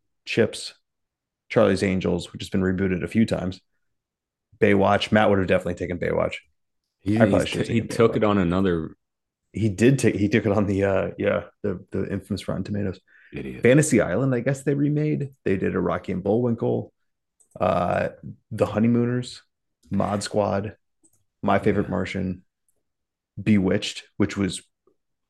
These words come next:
Speaker 1: you wanna talk about, like, a, a cast that was incredible. Uh,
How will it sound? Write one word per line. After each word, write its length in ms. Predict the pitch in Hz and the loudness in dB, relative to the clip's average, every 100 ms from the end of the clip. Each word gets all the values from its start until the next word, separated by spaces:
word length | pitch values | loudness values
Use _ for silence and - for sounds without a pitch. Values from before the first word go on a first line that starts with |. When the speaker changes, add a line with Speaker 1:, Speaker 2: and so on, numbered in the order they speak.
| _ | _
Speaker 1:
you 280 | - 104 127 | -6 0 4
wanna 120 | 123 | 4
talk 140 | 120 95 | 4 2
about, 180 | 92 | 0
like, 120 | 90 90 | 0 -6
a, 300 | 90 - - | -12 -14 -14
a 0 | |
cast 600 | - 101 87 104 - - _ _ _ _ _ | -8 -6 -4 -4 -6 -18 _ _ _ _ _
that 120 | 95 | 0
was 220 | 87 92 - _ | 0 -2 -6 _
incredible. 840 | 104 90 - 98 101 113 120 - _ _ _ _ _ _ _ - | -6 -6 -4 0 2 4 2 -2 _ _ _ _ _ _ _ -4
Uh, 300 | 98 92 95 | -2 0 -4